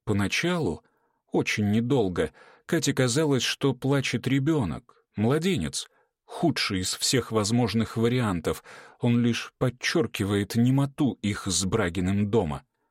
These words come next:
Его стылый арктический холод,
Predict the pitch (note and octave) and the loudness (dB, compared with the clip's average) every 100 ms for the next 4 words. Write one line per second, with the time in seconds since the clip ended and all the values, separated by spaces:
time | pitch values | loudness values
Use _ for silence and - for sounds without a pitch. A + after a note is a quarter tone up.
0 | - G2 G#2+ G2+ - - C#3 G#2+ F2 - | -12 -4 -2 0 -2 0 0 0 -2 -6
1 | G2 - A#2+ - G#2+ - A2+ A2+ - C#3 | -8 -4 -4 -2 -4 -4 -4 -4 -4 -4
2 | G2 C2+ | -2 -4